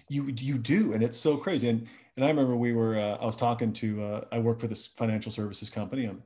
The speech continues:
talking to the owner, and I was like, "Hey, we should do this for, with the N F L." He goes, "Jay, I'm not writing a five hundred thousand dollar check to use the N F L Shield. Like, I'm not doing that.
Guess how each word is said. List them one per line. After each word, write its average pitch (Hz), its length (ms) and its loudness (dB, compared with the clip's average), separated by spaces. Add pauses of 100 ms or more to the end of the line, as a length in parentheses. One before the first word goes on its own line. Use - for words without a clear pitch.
talking 107 320 -4
to 101 60 -2
the 98 140 -10
owner, 120 280 -4
and 98 140 -8
I 104 40 -12
was - 180 -14
like, 117 120 -10
"Hey, 120 140 -2
we 113 160 0
should 110 260 -2
do 101 200 -6
this 107 520 -6
for, 110 160 -6
with 107 160 -6
the 104 120 -6
N 98 100 -6
F 98 140 -8
L." 143 320 -2 (520)
He 120 100 -4
goes, 107 180 -2
"Jay, 107 520 0
I'm 113 260 0
not 110 340 -2 (400)
writing 113 300 0
a 92 40 -6
five 107 260 -2
hundred 101 200 -6
thousand 101 300 -4
dollar 98 200 -8
check 101 300 -6
to 104 100 -10
use 98 180 -8
the 98 120 -10
N 95 100 -8
F 92 120 -10
L 98 100 -8
Shield. - 380 -10
Like, 101 140 -8
I'm 107 120 2
not 98 240 -6
doing 98 220 -8
that. - 160 -12